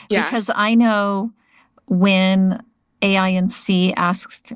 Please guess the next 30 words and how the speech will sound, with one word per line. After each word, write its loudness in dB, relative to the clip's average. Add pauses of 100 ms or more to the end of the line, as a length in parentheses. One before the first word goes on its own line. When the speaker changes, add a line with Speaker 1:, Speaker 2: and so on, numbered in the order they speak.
Speaker 2:
me 2
to -10
do -2
a -2
podcast, -6 (360)
in 6
the 6
beginning 2
it -4
was -6
called -2
Community 2
Conversations, 0
but -4
that -2
wasn't, -8
you -6
know, -6
sexy -6
enough -4
or 2
whatever. 0
Speaker 1:
<laughs> -14 (520)
Speaker 2:
Um, 2 (560)
and -2 (480)
so 0
it -2
took -4
us -4
forever -2